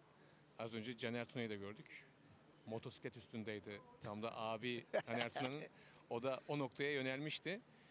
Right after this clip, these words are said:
Speaker 1: E, bu organizasyonda yani Bodrum Golf Kulübü'nün, e, ev sahipliğinde düzenleniyor. Ve önemli isimlerden biri de Caner Tuna.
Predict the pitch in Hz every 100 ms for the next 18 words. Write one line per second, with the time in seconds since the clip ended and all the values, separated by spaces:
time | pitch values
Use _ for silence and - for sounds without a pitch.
0 | - - - 117 113 147 147 - - -
1 | - - - - 127 135 127 131 123 143
2 | 139 151 143 - - - - - 107 113
3 | 113 - - 139 139 131 139 107 127 127
4 | - - - 127 117 110 117 - - -
5 | - - - - 107 101 101 101 101 90
6 | - - 117 - 120 - 117 107 113 107
7 | 101 98 95 - - - - - - -
8 | - - - - 120 113 131 131 131 -
9 | 120 110 113 117 147 123 123 143 - 95